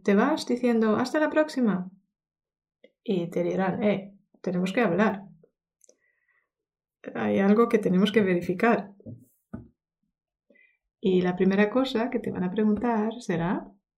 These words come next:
"¿Qué es lo que comes? ¿Qué es lo que haces? ¿Y cuáles son tus otros hábitos?". Esto es, entonces esto es lo que llamamos inmortalidad consciente, porque vivimos en el reino de causa y efecto.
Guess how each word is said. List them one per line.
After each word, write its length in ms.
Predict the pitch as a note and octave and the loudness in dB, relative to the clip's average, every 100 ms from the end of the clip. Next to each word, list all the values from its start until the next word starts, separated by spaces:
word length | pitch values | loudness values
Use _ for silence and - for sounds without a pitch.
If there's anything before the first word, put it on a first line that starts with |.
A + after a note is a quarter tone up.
| _ _ _ _ _ _ _ _ _ _ _ - | _ _ _ _ _ _ _ _ _ _ _ -2
"¿Qué 100 | G#3+ | -2
es 120 | C#4 | 0
lo 100 | C#4 | -2
que 120 | F3 | -4
comes? 540 | - F#3+ G#3+ C#4 - - | -4 0 0 0 -8 -6
¿Qué 120 | G3 | -4
es 100 | A3+ | 0
lo 140 | G#3+ | 0
que 120 | F#3+ F3 | -2 -4
haces? 580 | F3+ G#3+ A#3 B3 - _ _ | -4 -4 -4 -6 -14 _ _
¿Y 120 | - | -6
cuáles 300 | G3 F#3+ F#3 | -4 -2 -2
son 180 | G#3 G3+ | 2 2
tus 180 | G3+ F#3 | 2 -4
otros 320 | F3+ F#3 F3+ | -6 -6 -6
hábitos?". 560 | F3 F3 F3 - - _ _ _ _ _ _ _ _ - | -8 -10 -12 -18 -20 _ _ _ _ _ _ _ _ -2
Esto 280 | B3 B3 D4+ | 0 2 2
es, 260 | G#3+ - - | 2 0 -2
entonces 400 | F#3+ A3+ B3+ G#3+ | 2 2 2 2
esto 200 | A3 C4+ | 0 -2
es 120 | A#3 | -2
lo 80 | G3 | -4
que 140 | F3 | -2
llamamos 580 | E3+ F3+ G3+ G#3+ - - | -2 0 2 2 -2 -2
inmortalidad 760 | G3+ F#3 F3 - E3 E3 F3+ A#3 | 0 0 -2 -4 -2 0 -2 -2
consciente, 800 | F3 E3+ - E3 D#3+ D#3+ - - _ _ _ _ - | -2 -2 -2 -4 -4 -4 -12 -16 _ _ _ _ -6
porque 440 | G3+ G3+ G#3+ G#3 | -2 2 0 2
vivimos 420 | G3+ G3+ G#3 C#4+ C#4+ | 4 4 4 0 2
en 80 | |
el 160 | A#3 F#3+ | 2 2
reino 480 | F#3 F3+ G3+ C#4+ - | 2 2 2 0 -4
de 140 | F3+ F3 | -6 -4
causa 360 | F3+ F#3+ A#3+ | -4 -4 -2
y 80 | G3 | -2
efecto. 540 | F3 A3+ G#3+ - E3 | -2 -6 -6 -10 -12